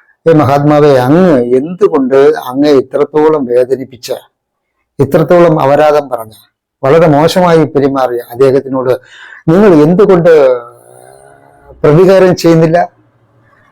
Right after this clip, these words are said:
അപ്പൊ മഹാത്മാവ് പറഞ്ഞു, "അവര് ചീത്ത വിളിക്കുമ്പോൾ, എന്നോട് മോശമായി പെരുമാറുമ്പോൾ ഞാൻ എൻ്റെ മനസ്സിനെ ഉയരങ്ങളിലേക്ക് കൊണ്ടുപോയി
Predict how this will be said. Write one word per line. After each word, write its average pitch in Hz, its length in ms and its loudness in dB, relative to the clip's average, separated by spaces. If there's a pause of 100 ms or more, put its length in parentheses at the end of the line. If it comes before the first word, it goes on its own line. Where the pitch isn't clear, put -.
(100)
അപ്പൊ 135 140 0
മഹാത്മാവ് 135 540 0
പറഞ്ഞു, 139 460 0 (1200)
"അവര് 135 560 2 (1200)
ചീത്ത 143 260 0
വിളിക്കുമ്പോൾ, 123 760 0 (360)
എന്നോട് 135 240 2
മോശമായി 135 600 0
പെരുമാറുമ്പോൾ 117 800 -4 (220)
ഞാൻ 139 160 0
എൻ്റെ 131 180 0
മനസ്സിനെ 127 500 -2 (480)
ഉയരങ്ങളിലേക്ക് 165 920 2
കൊണ്ടുപോയി 123 560 -8